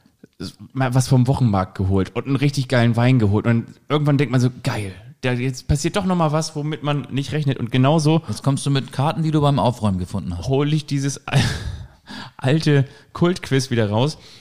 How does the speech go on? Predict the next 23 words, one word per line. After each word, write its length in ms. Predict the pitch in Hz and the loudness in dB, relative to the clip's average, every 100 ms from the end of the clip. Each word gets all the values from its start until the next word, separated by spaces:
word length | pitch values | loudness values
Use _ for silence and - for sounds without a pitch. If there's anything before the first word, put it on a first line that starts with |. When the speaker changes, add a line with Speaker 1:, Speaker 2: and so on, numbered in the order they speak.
| - - | -20 -4
Speaker 1:
Ihr 80 | |
müsst 260 | 123 131 127 | 0 0 -2
dazu 240 | 120 123 | -4 -4
wissen, 220 | 113 127 131 | -4 -4 -4
das 140 | 117 | -4
ist 100 | 113 | -4
so 60 | 120 | -6
ein 80 | |
altes 460 | - 131 139 143 - | -6 -6 -6 -8 -10
Fußballquiz, 560 | - 151 - 117 120 123 | -10 -8 -6 -6 -6 -6
das 100 | 120 | -6
man 140 | 113 | -6
irgendwo 320 | - 123 120 113 | -4 -4 -4 -4
sicherlich 380 | 120 117 110 | -2 -2 -2
mal 100 | 117 | -6
für 100 | 107 | -6
fünfzig 380 | 104 123 123 107 | -6 -8 -6 -6
Cent 160 | 117 - | -6 -6
auf 100 | 104 | -8
dem 80 | 104 | -8
Flohmarkt 400 | - 143 113 - | -6 -4 -4 -6
gekauft 380 | 104 104 101 | -8 -6 -4
hat. 160 | 117 135 | -4 -4